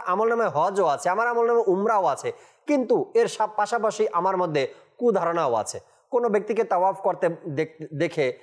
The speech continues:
আমি ধারণা করে নিলাম, "কি তাওয়াফ করে, তাওয়াফ করা হচ্ছে না, বা কেমনভাবে তাওয়াফ করতে কি জানে না।" কোনো ব্যক্তিকে নামাজ পড়তে দেখে বলতে লাগলাম, "কেমনভাবে নামাজ পড়ছে, কখনো কি নামাজ শিখে নাই, না নতুন নামাজি, বা কোত্থেকে আসছে?"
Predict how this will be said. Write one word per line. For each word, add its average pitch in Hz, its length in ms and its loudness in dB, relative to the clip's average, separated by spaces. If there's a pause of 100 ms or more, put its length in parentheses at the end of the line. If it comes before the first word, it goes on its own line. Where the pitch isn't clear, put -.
(140)
আমি 175 180 0
ধারণা 156 300 0
করে 143 180 0
নিলাম, 120 280 -2 (280)
"কি 262 160 -4
তাওয়াফ 143 340 2
করে, 135 240 0
তাওয়াফ 139 280 2
করা 139 220 0
হচ্ছে 135 300 -2
না, 131 140 0
বা 131 120 -2
কেমনভাবে 196 520 0
তাওয়াফ 151 260 2
করতে 165 240 -4
কি 160 80 -2
জানে 151 240 0
না।" 123 160 -2 (360)
কোনো 233 160 0
ব্যক্তিকে 233 280 0
নামাজ 202 380 0
পড়তে 208 220 0
দেখে 170 340 0 (280)
বলতে 185 220 0
লাগলাম, 175 320 0
"কেমনভাবে 202 540 0
নামাজ 156 320 0
পড়ছে, 147 260 -2
কখনো 208 260 0
কি 214 80 2
নামাজ 175 280 0
শিখে 196 260 0
নাই, 156 200 -2 (240)
না 180 80 0
নতুন 190 300 0
নামাজি, 202 500 0 (260)
বা 160 140 -2
কোত্থেকে 226 420 0
আসছে?" 170 420 0